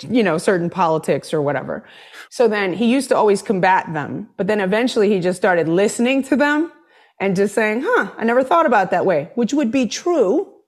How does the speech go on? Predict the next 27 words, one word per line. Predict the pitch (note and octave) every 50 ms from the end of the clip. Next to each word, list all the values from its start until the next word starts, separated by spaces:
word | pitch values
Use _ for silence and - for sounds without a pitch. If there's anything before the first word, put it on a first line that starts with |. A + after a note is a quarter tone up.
| _ _ _ _ -
Okay. | G#3 A3 - C4+ A#3 G3+ - - - A#4+ B4+ C5 - - G4+ F#4+ - - - - -
<laughs> | - - - - -
And | B3 B3+ B3+ A#3 A3
then | B3 A#3+ A#3+ A#3 A#3 A#3 A#3 A#3+ -
eventually | - B3+ A3+ G3+ A#3 C#4 E4+ A4+ - - D#4+ C4 A3+ G#3 G#3 G3+ G#3+ A3
they | F#3+ A3+ A3 C4
stopped | C4 - - A#3 A3+ A#3 A#3 - - -
asserting | A#3 A3+ A#3 - - D#4 D#4+ E4+ - C4+ G#3 E3+ E3+ E3+ F3+ -
their | G3+ G3 F#3+
beliefs | D#3+ F3+ F3+ F#3 F3+ E3+ E3 -
so | - - G3 F3+
much. | F3 E3+ F#3 G3+ B3 - - - - - - -
And | A3 G#3+ G#3
then | G#3 G#3 G#3 G3+
there | G3+ F#3+
was | F#3 F#3+ F3+
actual | F3+ F3 F3 F3+ - - - F#3 E3
dialogue | D#3+ - D#3+ D#3+ E3+ F3+ F#3 F#3 F3+ E3+ D#3 D3+ D3+ D3+ D#3+ - - - - - - _ _
because | - - - - F3+ -
he | - B3
stopped | A3+ - - - A#3 G3+ F#3+ - -
resisting | F3 F3+ F#3 F3 D#3 E3+ F3+ F3 - - - E3 - -
it. | - - - -
What | G3 F#3 F3+ - -
you | G3
resist | G3+ G3 F3+ F#3+ G3+ G3 G3 -
persists. | - G3+ E3+ - - D#3+ C#3+ D3+ D3 - -